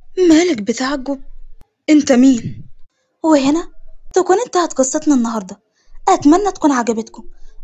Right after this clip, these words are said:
ما تنسوش يا أحلى أخوات، لو عجبتكم قصتنا تضغطوا لايك وتتابعوها عشان نقدر نخلصها لحد النهاية بإذن الله.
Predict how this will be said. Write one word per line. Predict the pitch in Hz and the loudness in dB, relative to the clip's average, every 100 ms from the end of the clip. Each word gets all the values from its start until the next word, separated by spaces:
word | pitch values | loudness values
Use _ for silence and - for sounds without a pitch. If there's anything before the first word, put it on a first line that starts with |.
| - | 0
ما | 349 | 2
تنسوش | 285 269 370 - | 4 2 0 0
يا | - | -2
أحلى | - | -2
أخوات، | 262 - 254 220 - - - _ - 349 | -4 -4 -6 -8 -16 -18 -20 _ -2 2
لو | 269 | 2
عجبتكم | 226 226 262 - 269 | 2 0 -2 -4 -4
قصتنا | 254 - - 370 359 _ _ _ - - | -4 -8 -12 -12 -12 _ _ _ -6 0
تضغطوا | 359 277 349 359 | 2 2 2 0
لايك | 302 220 220 _ _ _ - | 0 -2 -8 _ _ _ 0
وتتابعوها | 349 214 262 233 311 359 370 - _ _ 403 | 2 2 0 2 2 2 -2 -12 _ _ 0
عشان | 370 359 320 | 0 2 2
نقدر | 403 508 440 | 0 0 0
نخلصها | 294 277 294 339 277 | 0 0 0 -2 -4
لحد | 311 269 | -2 0
النهاية | 254 254 277 262 | 0 0 0 -2
بإذن | - 175 147 | -2 -6 -6
الله. | 220 226 | -6 -10